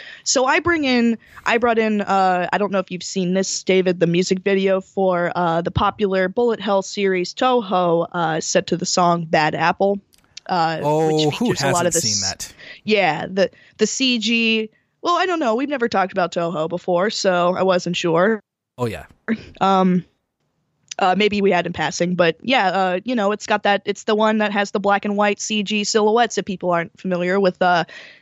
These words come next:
Speaker 1: uh, really, really good use of silhouette for C G models, and the characters, of course, of Toho have very unique silhouettes with all their wings and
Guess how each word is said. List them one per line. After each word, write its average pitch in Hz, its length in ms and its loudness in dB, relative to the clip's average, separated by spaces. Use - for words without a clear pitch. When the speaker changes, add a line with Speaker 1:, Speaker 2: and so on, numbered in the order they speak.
Speaker 1:
uh, 170 260 4
really, 247 260 4
really 233 200 2
good 208 200 0
use 208 200 0
of 185 180 2
silhouette 190 420 2
for 170 260 0
C 190 220 -2
G 180 260 -2
models, 175 680 2
and 165 120 -2
the 160 60 -6
characters, 185 540 0
of 185 80 -8
course, 175 280 0
of 165 60 0
Toho 170 480 2
have 180 360 2
very 196 360 2
unique 185 300 -6
silhouettes 170 580 0
with - 180 -4
all 160 120 0
their 160 140 -4
wings 175 500 0
and 170 200 0